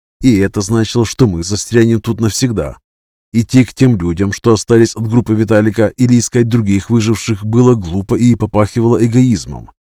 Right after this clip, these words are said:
Если это и была случайность, если мы не просто нарвались на регулярный облет территории будущими кураторами, а они целенаправленно пришли за нами с Петрухой. Ладно,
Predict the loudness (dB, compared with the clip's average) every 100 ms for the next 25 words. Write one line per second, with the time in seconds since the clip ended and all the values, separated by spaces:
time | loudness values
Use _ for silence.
0 | _ -2 -2 -2 -4 -4 -2 -2 0 0
1 | -2 -6 -6 -4 0 0 -2 -6 -12 _
2 | _ -4 2 2 2 2 4 4 2 0
3 | -4 -2 -2 0 2 2 0 0 0 2
4 | 4 2 2 0 0 2 0 0 -2 -2
5 | 2 2 2 2 0 0 -2 -2 -2 0
6 | 2 2 0 -4 -4 -8 _ _ _ _
7 | _ -2 2 4 2 2 0 0 0 -2
8 | 0 0 0 -4 -6 -4 0 0 0 0
9 | 0 -2 0 0 0 -2 -6 -14 -18 _
10 | _ _ _ _ _ 0 2 2 0 -4